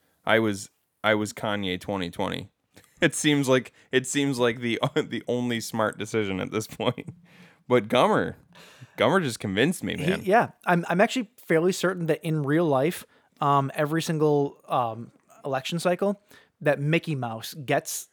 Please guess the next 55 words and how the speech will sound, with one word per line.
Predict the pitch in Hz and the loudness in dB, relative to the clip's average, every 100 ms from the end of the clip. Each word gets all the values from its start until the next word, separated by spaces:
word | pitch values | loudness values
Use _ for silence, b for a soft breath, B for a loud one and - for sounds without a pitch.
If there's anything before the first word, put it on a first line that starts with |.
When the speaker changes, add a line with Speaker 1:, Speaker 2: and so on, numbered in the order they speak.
| _ - | _ -10
Speaker 2:
like, | 160 | -4
an | 156 | -2
actual | 147 139 - 143 | 0 0 -2 -6
percentage | 135 - 135 120 | -6 -4 -4 -6
of | 117 113 | -12 -8
the | |
votes. | 107 - - - | -8 -8 -10 -6
Speaker 1:
Really? | 101 123 170 | -4 -2 0
Speaker 2:
I'm | 147 | 0
not. | 151 143 | 2 2
I, | 165 160 - | 0 -2 0
I | 160 | 2
read | 147 165 160 | 4 6 6
that | 147 | 4
somewhere | - 143 151 | 2 -2 0
that | 156 135 | 2 0
it's, | 135 | -2
like, | 139 | -8
a | 131 | -6
real | 123 120 | -4 -4
thing. | - 127 | -6 -12
Yeah. | 123 117 - - B B B B | -12 -16 -20 -16 B B B B
Speaker 1:
You | 139 180 | -6 -6
can | - 180 | -4 0
write. | 135 139 | 4 4
You | 113 131 | 2 -6
can | 147 113 | -4 0
write | 107 117 | 4 4
in | 120 110 | 2 0
fictional | - 107 - 95 | 0 -2 -2 -6
Speaker 2:
Oh, | 92 | -4
yeah. | - | -2
Speaker 1:
characters. | 311 349 - _ _ | 0 0 -4 _ _
Speaker 2:
Oh, | 320 | -10
yeah. | 320 | -8
You | - 247 | -8 -2
can | |
write | 277 254 | 2 4
in | |
anybody | 214 226 226 | 2 0 0
you | |
want. | 233 269 _ _ - | 0 -4 _ _ -6
Speaker 1:
That's | 120 | -6
crazy. | - - 127 98 | -4 -2 -2 -2
Speaker 2:
That's | - 165 160 | -4 -4 0
your. | 196 | 0
It's | 233 - | 0 -6
your, | 214 208 165 | -6 -8 -12
your | 175 139 - _ 147 127 | -12 -14 -18 _ -14 4
God-given | 175 185 175 135 175 185 | 6 8 6 4 4 4
right | 165 156 170 - _ _ - | 6 6 6 2 _ _ 2
as | 208 165 | 4 4
a | 139 120 | 0 -2
red-blooded | 185 147 175 170 170 175 165 | -4 4 4 4 6 6 6
American | 160 175 240 165 156 | 4 4 4 2 0